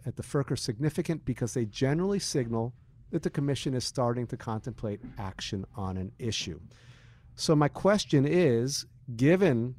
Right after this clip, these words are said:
all these pressures that have been building up, what has taken the ferc so long to actually formally look at the issue of carbon pricing?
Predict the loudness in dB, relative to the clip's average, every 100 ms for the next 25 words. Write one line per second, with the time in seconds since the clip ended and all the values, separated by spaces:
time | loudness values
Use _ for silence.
0 | -14 -8 0 0 2 0 -4 -2 -2 0
1 | -2 -2 -2 -4 -2 -2 2 2 2 2
2 | -2 -2 -6 0 0 0 -4 -6 -4 -2
3 | 0 -2 -2 -4 -4 -2 0 2 2 2
4 | 0 -4 -12 -20 -18 -6 -4 -4 -2 -2
5 | -2 -8 -6 2 4 4 2 2 0 -4
6 | -6 -4 -4 -4 -6 -6 -6 -4 -4 -2
7 | -4 -4